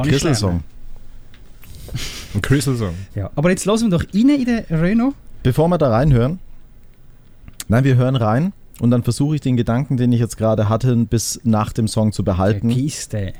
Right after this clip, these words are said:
Speaker 2: Also dann sage ich's jetzt.
Speaker 1: Also.
Speaker 3: <laughs> Oh, gut.
Speaker 2: Weil, wir haben ja gerade vorhin über Materialismus, äh, geredet und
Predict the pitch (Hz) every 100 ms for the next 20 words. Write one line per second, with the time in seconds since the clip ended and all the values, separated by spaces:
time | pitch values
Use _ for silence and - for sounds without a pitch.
0 | - - - - - 110 113 104 95 90
1 | - 67 - - 110 - 123 - 110 107
2 | 120 95 - - 165 180 - - - -
3 | 113 127 151 170 214 - - - 127 143
4 | 123 127 127 131 123 123 120 113 113 110
5 | - 107 107 - 131 120 - 123 113 113
6 | 117 117 101 113 104 120 127 - 113 -